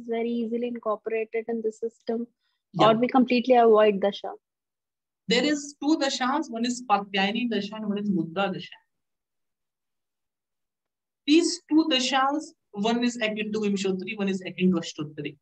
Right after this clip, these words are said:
Speaker 2: These two dashas we are going to cover. And why cover? Because, see, Tajik chart is the chart for an year. But I want to take students in depth so that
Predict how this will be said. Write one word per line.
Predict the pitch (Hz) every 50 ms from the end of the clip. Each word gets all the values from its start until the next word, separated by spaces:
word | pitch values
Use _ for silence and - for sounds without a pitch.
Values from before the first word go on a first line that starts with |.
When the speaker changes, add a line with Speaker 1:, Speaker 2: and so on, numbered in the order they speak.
| _ _ _ _ _ _ _ _ _ _ _ _ _ _ _ -
Speaker 2:
These | 185 180 233 262 294 285 285
two | 285 294 285 277
dashas | 262 254 247 254 254 240 262 254 247 247
we | 247 247 240
are | 240 240
going | 220 220 220 233 226
to | 214 240 - -
cover. | 220 220 226 233 220 190 185 180
And | 185 185 - 240 247 - 196 185
why | 190 214 269 320 330 330 269
cover? | 254 233 220 220 220 220 220
Because, | 220 - - 254 269 294 294 - - - - _ _ _ _ _ _ _ -
see, | 190 - 294 285 285
Tajik | - 196 202 214 208 233 - -
chart | - 233 240 277 311
is | 285 -
the | - - -
chart | 202 196 196 202 202
for | 202 - 349
an | 359 339
year. | - 226 196 175 190 - - - _ _ _ _ _ _ _ _ _ _ _ _ _ _ _ _ _ _ _ _ _ _
But | - 294 285 294
I | 277 302 311 302
want | 285 285 294 311 330 320
to | 330 311 285
take | 285 285 285 285
students | - - 269 262 254 269 277 - -
in | 240 233 226 226 226
depth | 240 294 - - - _ -
so | - - - 247 240 240 240
that | 262 330